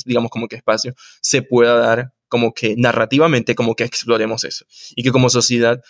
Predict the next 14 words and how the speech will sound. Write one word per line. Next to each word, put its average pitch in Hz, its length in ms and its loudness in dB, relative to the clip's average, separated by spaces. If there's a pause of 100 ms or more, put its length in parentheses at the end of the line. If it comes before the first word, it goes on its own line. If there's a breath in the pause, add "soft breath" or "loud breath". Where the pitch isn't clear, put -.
nos 135 220 0
permitamos 120 580 0
ver 143 560 -2 (540)
eso 120 340 0
y 120 60 2
decir, 117 340 -4 (400)
"Qué 117 120 -4
chévere 147 320 0
sería 123 240 0
que 120 100 0
de 113 60 2
pronto 110 240 -2
algún 120 260 0
día 123 300 -4